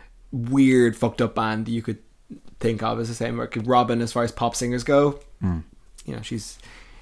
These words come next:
Speaker 2: Yeah.
Speaker 1: she's definitely got a screw loose in the best way.
Speaker 2: Yeah, I love that comfort zone.
Speaker 1: <laughs>
Speaker 2: For me, at
Speaker 1: Yeah.
Speaker 2: least. Uh,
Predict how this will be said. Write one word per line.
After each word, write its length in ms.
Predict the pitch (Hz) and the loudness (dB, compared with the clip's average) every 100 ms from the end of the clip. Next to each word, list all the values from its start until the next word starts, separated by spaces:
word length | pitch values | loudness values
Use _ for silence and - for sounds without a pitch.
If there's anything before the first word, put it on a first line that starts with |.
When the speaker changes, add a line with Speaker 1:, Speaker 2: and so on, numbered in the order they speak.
| - | -6
Speaker 2:
Yeah. 140 | 101 | -4
Speaker 1:
she's 160 | 90 110 | -2 -6
definitely 380 | - 139 120 123 | 0 0 2 -2
got 120 | 113 | -4
a 40 | |
screw 220 | 110 135 123 | -4 -2 -2
loose 220 | 110 110 | -2 -4
in 60 | |
the 60 | 110 | -6
best 260 | 117 113 143 | -6 -6 -8
way. 160 | 120 | -2
Speaker 2:
Yeah, 160 | 139 180 | 4 4
I 40 | |
love 200 | 135 175 | 6 4
that 160 | 147 - | 2 -2
comfort 300 | 120 - 95 | -4 -4 -4
zone. 260 | 87 85 | -2 -2
Speaker 1:
<laughs> 460 | 92 - 131 110 131 | -4 -6 -4 -2 -2
Speaker 2:
For 180 | - 110 | 2 4
me, 160 | 110 | 6
at 100 | 104 | 6
Speaker 1:
Yeah. 100 | 85 135 | 4 0
Speaker 2:
least. 120 | - | 0
Uh, 260 | 139 143 | 0 0